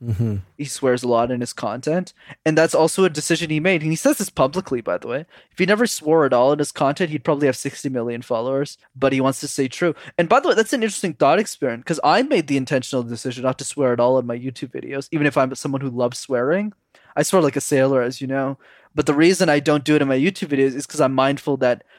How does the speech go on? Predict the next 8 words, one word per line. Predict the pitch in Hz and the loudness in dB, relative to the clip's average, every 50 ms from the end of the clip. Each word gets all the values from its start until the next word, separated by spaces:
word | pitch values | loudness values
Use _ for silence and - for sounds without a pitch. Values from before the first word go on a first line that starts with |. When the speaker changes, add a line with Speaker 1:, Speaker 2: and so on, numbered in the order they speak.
| _ _ - | _ _ -2
Speaker 2:
parents | - 170 143 147 147 151 147 - - | 2 2 4 4 4 2 2 0 -2
of | 127 - - | -4 -4 -6
kids | - - 170 175 175 147 139 139 - | -2 2 4 4 4 4 2 -2 -4
who | - 147 | 0 2
are | 139 135 127 - | 2 2 2 0
from | - 151 139 139 | -2 -2 0 0
religious | 135 131 127 139 160 - 254 226 - | -2 0 2 2 2 2 0 -2 0
backgrounds | - - 110 113 120 - - 127 123 127 131 143 | 0 0 0 0 0 -2 -2 -2 -2 -2 -2 -6